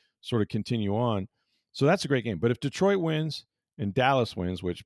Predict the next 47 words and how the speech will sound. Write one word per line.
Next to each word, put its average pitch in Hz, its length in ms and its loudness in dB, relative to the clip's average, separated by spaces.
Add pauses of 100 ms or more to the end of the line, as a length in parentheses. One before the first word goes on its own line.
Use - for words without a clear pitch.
pff, - 320 -6 (120)
you 92 100 -6
know, 78 200 -6 (240)
they 98 100 0
haven't 107 160 0
lost 101 260 0
at 82 80 -10
home, 110 220 0
but 90 120 -2
Mike 104 140 -4
McCarthy 87 380 -2
in 82 60 -4
the 82 60 -4
playoffs, 95 440 -2
it's 80 120 -14
a 78 60 -8
coin 113 240 -2
toss. - 300 -6 (600)
Uh, 90 260 2 (120)
they 123 140 2
gotta 143 160 0
play 107 160 -2
the 85 60 -4
Packers, 101 680 -4 (540)
right? 87 260 -2 (600)
And 107 160 -2
so 127 140 4
if 104 100 0
they 185 180 2
win 160 500 0
and 120 140 -4
Detroit 165 380 -2
wins, 95 360 -4 (140)
the 131 100 -2
Bucs 196 280 -4
gotta 170 160 -2
go 147 100 0
to 110 80 -4
San 165 300 -4
Francisco 127 500 -6
on 98 80 0
a 98 60 -2
short 147 380 -2
week. - 500 -4
<laughs> - 40 -20 (140)
Like, - 340 -6 (360)
like, 151 200 0